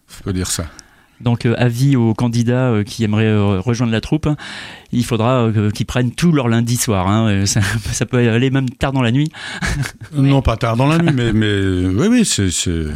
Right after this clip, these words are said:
Speaker 1: ça, ça, ça se termine, euh, en général vers vingt-trois heures, quoi.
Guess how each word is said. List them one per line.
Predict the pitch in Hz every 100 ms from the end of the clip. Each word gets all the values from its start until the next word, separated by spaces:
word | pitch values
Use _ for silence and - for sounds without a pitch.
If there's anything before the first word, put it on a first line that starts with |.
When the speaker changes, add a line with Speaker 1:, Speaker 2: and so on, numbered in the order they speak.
| 82 90
Speaker 1:
ça, | - 85 82
ça, | - 85 85
ça | 90 87
se | -
termine, | 95 92 104 101
euh, | 90 82 82 87 87 92 95 - - 95 87 92
en | 95
général | 87 87 117 135
vers | 113 92
vingt-trois | 101 107 151
heures, | 120 123
quoi. | 85